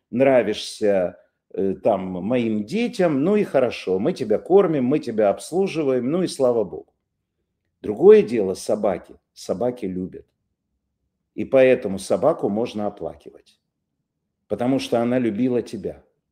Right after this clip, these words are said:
Кошка никогда не будет сидеть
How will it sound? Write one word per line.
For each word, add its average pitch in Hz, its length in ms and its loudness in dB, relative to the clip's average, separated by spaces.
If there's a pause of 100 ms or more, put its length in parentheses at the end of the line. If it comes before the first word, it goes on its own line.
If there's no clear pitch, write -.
(1400)
Кошка 151 340 2
никогда 135 560 4
не 110 140 0
будет 95 400 -8
сидеть 120 640 -4